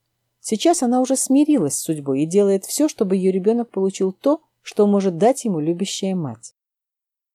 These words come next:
Вторая женщина рассказала о том, что она сама имела очень плохое здоровье. Беременность протекала очень тяжело. Она почти все время находилась в больнице на сохранении.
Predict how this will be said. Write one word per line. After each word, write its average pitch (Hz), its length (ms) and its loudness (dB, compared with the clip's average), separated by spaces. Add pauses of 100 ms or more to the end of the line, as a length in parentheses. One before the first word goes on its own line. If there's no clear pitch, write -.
(380)
Вторая 311 360 4
женщина 156 440 -4
рассказала 220 480 2
о 240 40 2
том, 330 280 -4 (180)
что - 300 0
она 233 180 2
сама 254 420 2
имела 202 520 0
очень 302 340 0
плохое 190 420 0
здоровье. 156 640 -4 (400)
Беременность 226 580 4
протекала 226 580 2 (100)
очень 202 540 0
тяжело. 139 680 -6 (340)
Она 220 200 2
почти 247 340 0
все - 220 -2
время 254 260 4
находилась 240 560 2
в 190 60 -2
больнице 226 500 2
на 220 100 0
сохранении. 180 920 0